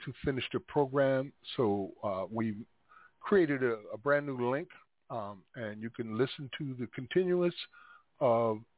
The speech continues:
Indoctrination Nation, Season four, Episode twenty-five, Targeting Children, right here, right now. Uh, with that being said, I'm gonna go ahead and pass the mic back to Brother Yusuf. I believe that when we went off air,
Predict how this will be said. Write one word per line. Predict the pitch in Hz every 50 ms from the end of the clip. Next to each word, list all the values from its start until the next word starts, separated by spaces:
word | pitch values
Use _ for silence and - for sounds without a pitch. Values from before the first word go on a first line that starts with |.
| -
Indoctrination | 139 127 120 113 127 123 127 - - - 147 135 135 131 - - 135 113 123
Nation, | 139 147 147 - - - 151 143 147 151 139 - -
Season | - 127 101 104 104 - _
four, | - 120 107
Episode | 117 123 117 _ - - - 131 110 -
twenty-five, | - - 127 120 107 - - 135 127 123 127 127 123 120 - _ - - - _ _ _ _ _ - -
Targeting | 170 165 160 147 143 143 135 120 - - -
Children, | 180 165 143 123 110 107 101 104 117 - _ _ _ _ _ _ _ _ _ -
right | 117 117 117
here, | 107 117 113 101
right | 104 107 107 110
now. | 104 92 80 - _ _ _ _ _ -
Uh, | - 95 95 95
with | 107 113 117
that | 131 127 120
being | 123 120 117 110 - -
said, | 123 113 107
I'm | 107 107
gonna | 107 104 101
go | 101 107 113 104
ahead | 110 110
and | 98 92 -
pass | - - 123 117 107 - - - - - - - - - _ _ _ _
the | -
mic | 117 120 113 110 104
back | - 117 113 107 -
to | -
Brother | 104 113 104 101
Yusuf. | 101 110 120 123 - - 123 - -
I | 113 123
believe | 117 120 120 123 117 113
that | 123 113 107 - _ _ _
when | 113 113 117 113
we | 110 110
went | 104 101 117 123 135
off | 131 117 113 113 - - -
air, | 117 117 117 110 107 107 104